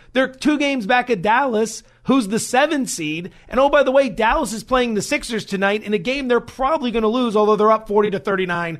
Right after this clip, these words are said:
early in the second quarter. We had the over there. <laughs> You know, it's just gonna pat us on the back a little bit as we slide back to the conversation. But I don't know. On one hand, you take James out of the situation for as long as he's gonna be out. You take Davis out of the situation,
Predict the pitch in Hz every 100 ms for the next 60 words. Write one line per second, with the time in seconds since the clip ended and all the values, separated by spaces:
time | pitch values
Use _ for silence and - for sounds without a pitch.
0 | - - 190 190 180 156 190 139 135 214
1 | 208 196 - - 196 185 160 180 165 165
2 | 160 202 214 185 185 135 107 - - -
3 | 147 139 147 131 123 120 107 143 - 120
4 | 123 110 190 180 135 135 - 143 143 143
5 | 131 127 139 131 165 180 139 135 131 -
6 | - - 202 208 226 165 - - - 220
7 | 214 240 311 254 262 254 - _ 170 175
8 | 247 247 135 214 262 247 247 220 190 226
9 | - 208 202 196 165 185 165 175 185 170
10 | 175 143 160 147 127 120 123 _ - 170
11 | 220 160 220 262 247 226 202 175 - 190
12 | - 160 160 - 160